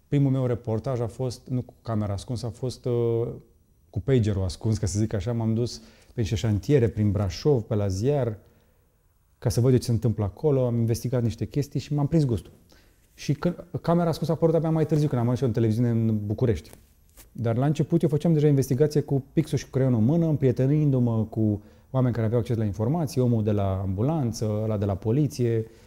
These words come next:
ăia din fisc, de, sau de oriunde. Mă împrieteneam, eram în stare să mă împrietenesc cu oameni. În-, cred că încă mai pot <laughs> să fac chestia asta. Și mă împrieteneam ca să obțin informații și le spuneam pe șleau: „Uite, eu fac o investigație, vreau să scot adevărul,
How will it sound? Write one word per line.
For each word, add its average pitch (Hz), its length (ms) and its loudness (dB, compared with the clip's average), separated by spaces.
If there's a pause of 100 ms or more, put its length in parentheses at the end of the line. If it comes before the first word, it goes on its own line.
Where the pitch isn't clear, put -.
(500)
ăia 117 220 6
din 104 440 4
fisc, - 500 0
de, 110 260 -2
sau 113 280 -2 (180)
de 135 120 -2
oriunde. 131 420 4
Mă 120 60 0
împrieteneam, 143 520 0
eram 160 220 0
în 160 60 2
stare 156 360 2
să 147 180 0
mă 139 120 2
împrietenesc 135 420 2
cu - 80 -2
oameni. 95 240 0 (400)
În-, 131 120 0
cred 139 180 0
că 139 80 2
încă 127 160 2
mai 113 140 2
pot 95 320 -8 (480)
<laughs> - 520 -20
să - 100 -8
fac 117 140 2
chestia 123 240 0
asta. 151 220 0 (180)
Și - 80 -16
mă 160 60 6
împrieteneam 143 360 6
ca 170 100 0
să 156 80 0
obțin 165 180 2
informații 123 580 2
și 143 100 -4
le 165 60 4
spuneam 170 440 -2 (120)
pe 156 80 2
șleau: 135 560 2
„Uite, 117 260 0
eu 95 240 2
fac 104 280 -2
o 104 40 0
investigație, 90 640 -2
vreau 117 140 2
să 107 120 -6
scot 110 220 -2
adevărul, 90 520 -2